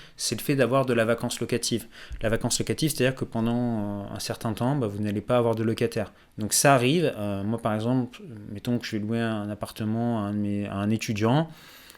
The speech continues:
et au bout de trois mois, ça peut arriver des fois, je reçois un recommandé avec accusé de réception, où l'étudiant me dit, euh, « Voilà, je vous donne mon préavis, dans un mois, je vais, euh, quitter les lieux. » Donc, qu'est-ce qu'on fait à ce moment-là ?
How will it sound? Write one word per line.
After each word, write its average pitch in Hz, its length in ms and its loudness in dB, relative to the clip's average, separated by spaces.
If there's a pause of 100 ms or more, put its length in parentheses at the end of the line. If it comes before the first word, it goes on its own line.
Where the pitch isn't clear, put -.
(180)
et 123 300 4
au 107 140 2
bout 113 100 -4
de - 60 -6
trois - 180 0
mois, 120 320 0
ça - 140 -10
peut 117 100 -2
arriver 107 220 0
des 107 80 0
fois, 120 240 2
je 110 100 -6
reçois 113 220 -4
un 107 100 0
recommandé 110 400 -2
avec 107 180 -2
accusé 104 300 -4
de 101 60 -6
réception, 120 500 0 (460)
où 113 80 0
l'étudiant 123 520 2
me 123 140 4
dit, 135 340 2
euh, « 131 120 2
Voilà, 101 180 2
je - 60 -6
vous 113 80 -6
donne 127 140 2
mon 117 80 2
préavis, 110 360 0
dans 110 220 2
un 107 40 0
mois, 131 360 2
je 101 160 -4
vais, 131 260 4
euh, 113 60 -4
quitter - 260 -2
les 117 120 4
lieux. » 98 160 -4 (680)
Donc, 123 340 0 (280)
qu'est-ce 147 160 4
qu'on 143 100 2
fait 139 200 6
à 123 40 8
ce - 160 2
moment-là ? 120 540 4